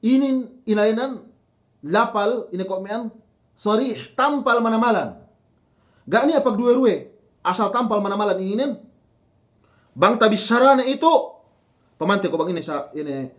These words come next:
mian sube hinang nen. Si kedua nen kinaya.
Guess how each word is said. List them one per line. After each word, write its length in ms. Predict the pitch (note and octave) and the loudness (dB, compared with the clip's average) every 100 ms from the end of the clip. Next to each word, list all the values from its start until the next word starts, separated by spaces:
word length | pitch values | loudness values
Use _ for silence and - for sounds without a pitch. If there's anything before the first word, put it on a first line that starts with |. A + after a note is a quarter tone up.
| _ _ C3+ | _ _ -10
mian 280 | D3 D3 C3+ C3 B2 A2+ - - | -6 -4 -2 -4 -4 -8 -10 -6
sube 240 | G3+ E3+ | -2 -2
hinang 360 | D3+ D3+ D#3+ B2 | -4 -8 -8 -8
nen. 140 | F#2 - _ _ _ _ _ _ _ _ _ _ _ - - _ _ _ _ _ _ _ _ _ _ _ _ _ _ _ _ _ _ _ _ _ _ _ - | -12 -20 _ _ _ _ _ _ _ _ _ _ _ -20 -20 _ _ _ _ _ _ _ _ _ _ _ _ _ _ _ _ _ _ _ _ _ _ _ -4
Si 80 | |
kedua 320 | A3+ C4 D4+ E4 | 4 4 4 2
nen 160 | D#4+ | 2
kinaya. 560 | C#4 C#4+ C#4 A3+ E3 | 0 4 4 4 -2